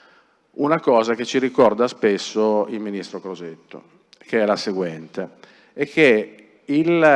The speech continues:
la difesa e la sicurezza stanno alla base del nostro benessere. Noi abbiamo dato per anni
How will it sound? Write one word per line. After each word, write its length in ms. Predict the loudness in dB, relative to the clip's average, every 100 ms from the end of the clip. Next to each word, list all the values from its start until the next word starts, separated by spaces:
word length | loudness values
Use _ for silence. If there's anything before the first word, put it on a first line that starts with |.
| 6 2 -2
la 160 | -2
difesa 400 | 0 -2 -2 0
e 20 | 0
la 100 | -2
sicurezza 840 | -4 -2 -2 -4 -12 -10 -10 -10 -16 -20 -18
stanno 480 | -2 2 2 2
alla 280 | 2 2 2
base 600 | 4 4 4 2 0 0
del 140 | 0 -4
nostro 320 | -6 -6 -8
benessere. 680 | -8 -10 -12 -14 -12 -14 -6
Noi 260 | 0 2 2
abbiamo 340 | 2 -2 0
dato 320 | 0 0 -2
per 240 | 0 2 2
anni 480 | 0 -4 -8 -12